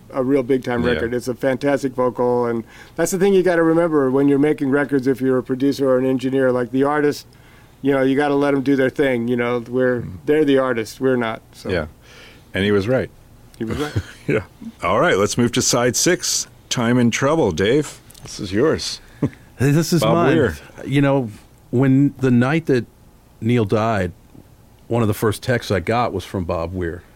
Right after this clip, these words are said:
Speaker 3: And I guess he'd been at Lock-In, and maybe they had played together, or maybe he just saw him, but he couldn't really, he couldn't believe it.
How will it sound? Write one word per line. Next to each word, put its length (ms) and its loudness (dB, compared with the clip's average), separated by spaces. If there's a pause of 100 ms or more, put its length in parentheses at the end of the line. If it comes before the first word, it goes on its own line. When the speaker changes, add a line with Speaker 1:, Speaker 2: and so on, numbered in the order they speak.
(160)
Speaker 3:
And 120 -10
I 60 -6
guess 280 -4
he'd 180 0
been 120 0
at 120 -4
Lock-In, 500 -2 (560)
and 220 0
maybe 200 2
they 140 2
had 140 -2
played 240 -2
together, 480 0
or 40 0
maybe 240 0
he 120 -2
just 200 -4
saw 160 0
him, 80 0
but 120 0
he 100 -2
couldn't 320 -2
really, 340 0
he 140 -14
couldn't 220 0
believe 340 -2
it. 80 -18